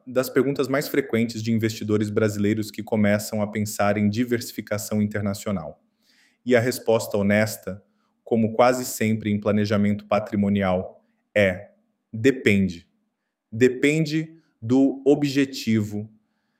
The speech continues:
da jurisdição escolhida, do tipo de ativo que será detido e do custo de oportunidade de ter dinheiro parado, cobrindo custos de estruturação e manutenção.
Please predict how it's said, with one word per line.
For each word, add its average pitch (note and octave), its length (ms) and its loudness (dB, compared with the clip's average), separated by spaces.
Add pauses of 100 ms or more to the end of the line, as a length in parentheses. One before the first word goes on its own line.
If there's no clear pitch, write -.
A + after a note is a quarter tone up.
(200)
da A2 160 2
jurisdição B2 600 -2
escolhida, A2 840 2 (720)
do A#2+ 140 -2
tipo F3 360 -2
de C#3+ 100 0
ativo B2+ 480 0
que - 100 -14
será A2+ 260 2
detido A2 720 -4 (400)
e C3 80 0
do C#3 220 2
custo E3 340 -2
de B2+ 80 2
oportunidade A2+ 880 2 (220)
de A2+ 120 -4
ter A2+ 220 0
dinheiro A#2+ 460 2
parado, G#2+ 600 2 (260)
cobrindo A#2 440 2
custos C3+ 420 -4
de A#2 100 -4
estruturação A#2 760 -2
e A#2+ 40 2
manutenção. A#2 800 -2